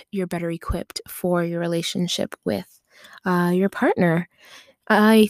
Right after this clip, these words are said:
think that patience is key. Obviously, it's gonna take a lot of patience if you are in a relationship with someone who has a tendency to need space and you are the opposite of that. It might be easier if you're securely attached,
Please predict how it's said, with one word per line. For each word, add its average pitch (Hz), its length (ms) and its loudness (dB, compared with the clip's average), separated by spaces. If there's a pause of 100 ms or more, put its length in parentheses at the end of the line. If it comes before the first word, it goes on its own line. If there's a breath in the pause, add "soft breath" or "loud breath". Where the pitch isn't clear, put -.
(140)
think 233 300 6
that 202 380 2 (260)
patience 247 600 -2 (140)
is 254 260 -2
key. 233 420 -4
Obviously, 233 640 0
it's - 120 -10
gonna 196 160 -2
take 196 160 -8
a 180 60 -4
lot 185 140 -2
of 240 60 -4
patience 208 540 -2 (340 soft breath)
if 196 320 0
you 190 340 0
are 175 160 -2
in 185 140 -4
a 185 60 -2
relationship 185 560 -4
with 185 100 -4
someone 180 380 -2
who 170 400 -2 (840)
has 208 200 2
a 233 60 6
tendency 190 440 0
to - 120 -4
need 165 180 -4
space 208 440 -2 (360 loud breath)
and 185 240 2
you 180 400 2
are 175 220 0
the - 140 -2
opposite 160 400 -2
of 170 140 -10
that. - 380 -8 (600 loud breath)
It 196 120 -2
might 190 140 0
be 196 180 -6
easier 196 220 2
if 185 120 -6
you're 180 120 -2
securely 196 520 0
attached, 240 420 -2